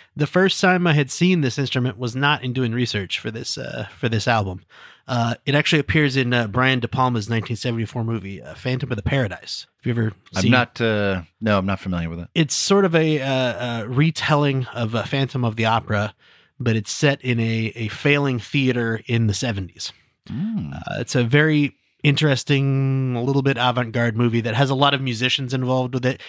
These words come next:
Speaker 1: and the music is very, very memorable from it. From it.
Speaker 2: I feel like we did, like, a, did we do, like, a judo chop on something similar to this? Like,
Speaker 1: We
Speaker 2: uh,
Speaker 1: did. Uh,
Speaker 2: Raymond Scott.
Speaker 1: Raymond Scott, uh,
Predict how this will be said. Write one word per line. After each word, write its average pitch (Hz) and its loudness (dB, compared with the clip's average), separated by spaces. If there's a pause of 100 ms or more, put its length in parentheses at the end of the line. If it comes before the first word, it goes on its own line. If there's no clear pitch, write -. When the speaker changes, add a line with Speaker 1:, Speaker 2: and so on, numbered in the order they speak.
(140)
Speaker 1:
and 120 0
the 123 4
music 135 2
is 113 -2
very, 113 0
very 104 -2
memorable 98 -6
from 87 -14
it. - -20 (200)
From 101 0
it. - -10 (200)
Speaker 2:
I 139 -2
feel 233 4
like 254 0
we 180 2
did, 156 2
like, 120 4
a, 90 2
did 131 -2
we 147 2
do, 160 2
like, 147 2
a 117 0
judo 117 2
chop 131 2
on 107 0
something 113 0
similar 117 2
to 117 2
this? 123 2
Like, 95 0
Speaker 1:
We 127 4
Speaker 2:
uh, 95 2
Speaker 1:
did. 92 2
Uh, 147 0
Speaker 2:
Raymond 131 2
Scott. 139 -2
Speaker 1:
Raymond 190 4
Scott, - -4 (160)
uh, 127 0